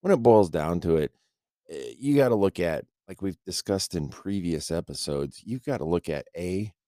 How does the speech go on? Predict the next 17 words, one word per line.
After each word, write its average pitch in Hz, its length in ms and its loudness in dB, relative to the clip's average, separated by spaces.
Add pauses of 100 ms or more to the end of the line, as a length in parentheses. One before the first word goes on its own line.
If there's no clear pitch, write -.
(540)
um, 73 360 -4
for - 160 -10
starters, 85 760 4 (200)
um, 76 380 -4
and 78 200 -2
I 85 100 -4
think 78 180 -6
most 78 260 -4
important 90 540 -6
is 80 240 -4
your 85 160 2
availability 82 680 2
of 71 120 -10
time 78 560 -8 (500)
in 85 140 -8
your 76 120 -6
situation, 73 760 -4